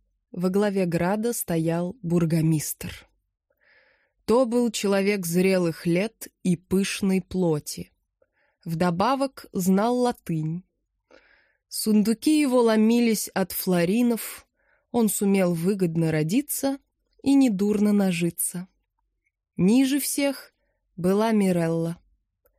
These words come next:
Но нет нужды ее расписывать. Перечтите, что сказано о бургомистре, выверните наизнанку,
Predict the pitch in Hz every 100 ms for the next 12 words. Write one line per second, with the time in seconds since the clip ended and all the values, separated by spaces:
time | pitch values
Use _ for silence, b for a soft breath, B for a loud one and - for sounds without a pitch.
0 | _ _ _ - 262 277 285 277 220 196
1 | 180 220 208 180 185 185 185 - - 165
2 | - 160 185 - - - b b b b
3 | - 269 262 - - 254 202 185 - 185
4 | - 190 170 160 156 156 160 175 214 269
5 | 330 - - 302 285 _ _ _ - 220
6 | 262 214 196 180 170 190 208 247 247 294
7 | 320 302 - 294